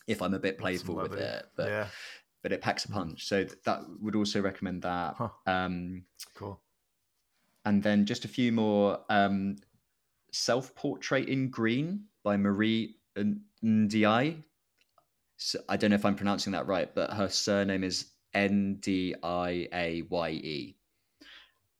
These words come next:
Speaker 1: And,
Speaker 2: Yeah.
Speaker 1: um, that was really good. Very short, novella length. Um,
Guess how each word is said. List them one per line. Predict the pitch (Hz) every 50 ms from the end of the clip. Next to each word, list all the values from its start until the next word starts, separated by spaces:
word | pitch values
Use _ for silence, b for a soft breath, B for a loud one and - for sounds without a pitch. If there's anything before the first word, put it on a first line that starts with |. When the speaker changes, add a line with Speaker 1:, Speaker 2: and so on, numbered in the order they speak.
| _ _ _ _ -
Speaker 1:
And, | 90 87 85 82 82 82 82 82 80 80 80 80 80 80 80 - - - -
Speaker 2:
Yeah. | 107 113 147 175 _ _ _ _ _ _ _ _ _ _ _ _ _ _ _ _ _ _ -
Speaker 1:
um, | 95 92 87 87 85 82 85 85 82 82 80 78 - - - - _ _ _ -
that | 104 101 98 -
was | 90 95 - -
really | 104 98 95 95 92
good. | 92 101 98 92 92 90 90 90 90 87 85
Very | - 104 107 101 95 92 90
short, | - - 104 95 90 90 90 - -
novella | 101 98 - 98 92 90 92 90
length. | 90 87 85 85 85 82 78 - - - - - - - - - - _ _ -
Um, | 90 87 85 85 85 85 85 82 82 82 82 80 80 80 90